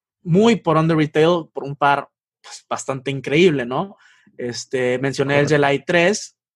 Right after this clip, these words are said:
Speaker 1: mencioné, lo, el que no mencioné es el Mita, en colaboración de treinta aniversario con la tienda de Mita Sneakers, del Jelly tres,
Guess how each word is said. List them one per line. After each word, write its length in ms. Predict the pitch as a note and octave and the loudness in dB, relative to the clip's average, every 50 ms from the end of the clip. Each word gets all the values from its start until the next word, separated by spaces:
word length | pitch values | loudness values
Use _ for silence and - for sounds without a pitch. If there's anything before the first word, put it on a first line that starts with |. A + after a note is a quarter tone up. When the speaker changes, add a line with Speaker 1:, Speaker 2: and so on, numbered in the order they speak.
| _ _ _ _ _ _ _ _ _ _ _ _ | _ _ _ _ _ _ _ _ _ _ _ _
Speaker 1:
mencioné, 840 | _ D3 D3 D3+ C#3+ C3+ - C#3+ C#3 C#3+ D3+ D#3 D#3 D#3+ D#3+ - - - | _ -12 -10 -10 -8 -8 -8 -8 -6 -4 -2 0 0 0 -2 -4 -8 -6
lo, 200 | F#3 F3 F3 E3+ - - | -2 0 0 0 0 0
el 140 | F3 E3 | -2 0
que 80 | - D#3+ | 0 0
no 80 | F3 G3 | 0 2
mencioné 440 | A#3 A3 - G#3+ F#3+ F#3 F3+ E3+ | 2 2 2 2 2 2 0 -2
es 120 | E3+ E3 - | -2 -2 -2
el 140 | F#3 F3 E3 | -2 -2 -2
Mita, 500 | E3+ G#3+ D4 - - E3+ E3+ G3+ - _ _ _ _ _ _ _ _ _ _ - | -4 -4 -6 -4 -4 -4 -4 -4 -6 _ _ _ _ _ _ _ _ _ _ -10
en 400 | C#3 C#3+ C#3 C#3 C#3 C#3 C#3 C3+ | -6 -4 -2 -2 -2 -4 -6 -12
colaboración 680 | _ - D#3 D3 C#3+ C#3+ D3 D3 - E3 D#3+ E3 E3+ | _ -4 0 0 2 2 0 0 -2 -4 -4 -2 -2
de 160 | F3 F3 E3+ | -2 -2 -2
treinta 580 | E3 - D#3+ D#3+ D#3 D3+ E3+ E3 E3 D#3+ D#3+ - - | -2 -2 -4 -4 -4 -4 -2 -2 0 0 0 -2 -2
aniversario 640 | C#3+ C#3 C#3 C#3+ C#3 C#3+ - - D3 D3 D3 D3 C#3+ | -4 -6 -6 -6 -6 -6 -4 -2 0 0 0 -2 -2
con 160 | - C#3 B2+ | -6 -12 -12
la 80 | C3 | -12
tienda 200 | C3 - C3+ C#3+ | -12 -10 -8 -6
de 60 | C#3+ C#3 | -6 -6
Mita 220 | C#3+ C#3+ - D3 | -8 -6 -8 -8
Sneakers, 640 | - E3 D#3+ D3+ D#3 D#3 D#3 F#3 - - - _ _ _ | -6 -6 -8 -4 -2 -2 -2 -4 -6 -10 -16 _ _ _
del 180 | - A#2 A#2+ A#2+ | -20 -18 -16 -12
Jelly 260 | B2 B2 C#3 D3 D3+ | -10 -6 -6 -6 -6
tres, 380 | - E3+ F3 G3+ - - _ | -4 -4 -4 -4 -6 -12 _